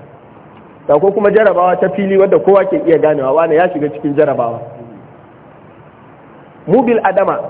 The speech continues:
mun fi, mun fi ɗaukar jarabawa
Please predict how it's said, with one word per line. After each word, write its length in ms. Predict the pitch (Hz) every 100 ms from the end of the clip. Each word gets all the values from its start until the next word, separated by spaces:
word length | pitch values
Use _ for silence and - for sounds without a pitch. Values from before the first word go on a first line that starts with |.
| - - - - - - - - - - - - - - - - - - - - -
mun 240 | 135 190 208
fi, 120 | 202 - - -
mun 240 | 165 202 - -
fi 240 | 220 220 220 - - - - - - - - - - - - -
ɗaukar 400 | 185 180 185 170
jarabawa 840 | 202 185 156 156 160 156 - -